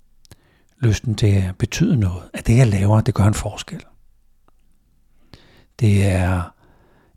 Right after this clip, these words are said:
en, øh, en længsel efter at bruge mig selv og sætte mig selv i spil og ikke spille mit liv. Det er kvaliteter,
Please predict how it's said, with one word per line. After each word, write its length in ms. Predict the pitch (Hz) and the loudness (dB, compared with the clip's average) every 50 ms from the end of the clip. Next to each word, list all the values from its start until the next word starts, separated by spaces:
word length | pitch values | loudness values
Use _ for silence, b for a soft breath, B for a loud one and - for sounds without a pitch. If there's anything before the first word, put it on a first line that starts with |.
| _ - | _ -6
en, 360 | - 113 104 101 101 101 95 | -2 0 0 0 0 -2 -2
øh, 320 | 92 95 90 98 90 98 - _ _ - | -2 -4 -4 -4 -6 -6 -10 _ _ -12
en 160 | - 127 107 98 | -6 -4 -4 -2
længsel 520 | 98 98 107 139 202 - - - 143 110 | 0 2 2 2 2 2 -2 0 2 2
efter 380 | 104 101 - - 143 135 123 113 | 2 0 -2 -4 -6 -4 -2 -4
at 80 | - | -4
bruge 300 | - - 110 107 107 110 | 0 2 4 4 4 4
mig 120 | 117 123 117 | 4 2 2
selv 260 | - - 107 - - - _ _ _ _ _ _ _ _ _ _ _ _ _ _ - | 2 -2 -8 -10 -12 -18 _ _ _ _ _ _ _ _ _ _ _ _ _ _ -16
og 100 | - - | -8 -4
sætte 240 | - 127 113 - - | 0 2 2 2 2
mig 100 | 107 90 | 0 2
selv 220 | - 120 123 - | 2 2 0 0
i 40 | 160 | 0
spil 340 | - - - 104 92 92 - _ _ _ _ _ _ _ _ _ _ _ _ _ _ _ _ _ _ _ - | -2 0 -2 -2 -2 -4 -8 _ _ _ _ _ _ _ _ _ _ _ _ _ _ _ _ _ _ _ -2
og 80 | 107 | -2
ikke 140 | 104 - - | -2 -2 -2
spille 260 | - - 107 92 98 | 0 -2 0 0 0
mit 240 | 98 101 104 - - | -2 -2 -4 -4 -4
liv. 100 | 123 123 - _ _ _ _ _ _ _ _ _ _ _ _ _ _ _ _ _ _ _ _ _ _ _ _ _ _ _ _ _ _ _ _ _ _ B B B B B B B B - | -8 -8 -8 _ _ _ _ _ _ _ _ _ _ _ _ _ _ _ _ _ _ _ _ _ _ _ _ _ _ _ _ _ _ _ _ _ _ B B B B B B B B 0
Det 300 | - 107 104 98 92 90 | 2 4 4 4 2 0
er 360 | 90 90 90 90 90 90 90 92 | 0 -2 -2 -2 -2 -4 -4 -6
kvaliteter, 840 | - - 110 98 104 104 - 120 151 165 147 127 120 117 117 113 | -4 -2 -2 -2 -2 -2 -4 -4 -2 -2 -2 0 0 2 0 0